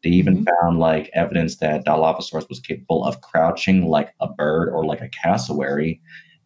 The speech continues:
Speaker 1: And not
Speaker 2: Wow.
Speaker 1: to mention, there's been studies on the crests where they could have been used for, like, sexual display. And not to mention histology too. So we actually found, like, both an adult Dilophosaurus as well as a juvenile Dilophosaurus too.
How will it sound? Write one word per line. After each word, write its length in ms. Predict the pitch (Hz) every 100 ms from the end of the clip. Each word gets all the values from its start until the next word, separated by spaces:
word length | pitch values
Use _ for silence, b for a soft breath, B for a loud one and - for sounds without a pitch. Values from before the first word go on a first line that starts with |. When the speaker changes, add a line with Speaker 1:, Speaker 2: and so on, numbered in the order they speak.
| -
Speaker 1:
And 200 | 87 90
not 180 | 87 -
Speaker 2:
Wow. 40 |
Speaker 1:
to 40 | 82
mention, 480 | 87 107 95 80 80
there's 180 | 85 -
been 160 | 82
studies 400 | 80 82 80 80
on 300 | - 78 78 73
the 220 | 76 73
crests 720 | - - 92 92 92 - - 80
where 180 | 78 76
they 80 |
could 140 | 73 -
have 80 | 65
been 140 | 71
used 240 | 78 78
for, 120 | - 76
like, 340 | 78 - - B B B
sexual 420 | - 85 82 - 78
display. 680 | - - 87 90 95 107 - b b _ -
And 160 | 95
not 220 | - 95 95
to 40 |
mention 400 | 90 90 95 87
histology 760 | - 92 - 104 127 - 69 64
too. 320 | 117 98 90
So 280 | - - 80
we 100 | 82
actually 320 | 87 - 85
found, 400 | - 85 82 80
like, 240 | 80 82 -
both 300 | 80 76 -
an 80 | 80
adult 400 | 76 - 85 92
Dilophosaurus 840 | 90 90 87 - 92 87 87 82
as 160 | - -
well 120 | 82
as 80 | -
a 40 | -
juvenile 640 | - 110 120 73 71 - 65
Dilophosaurus 760 | 73 64 64 - - - - -
too. 280 | 110 -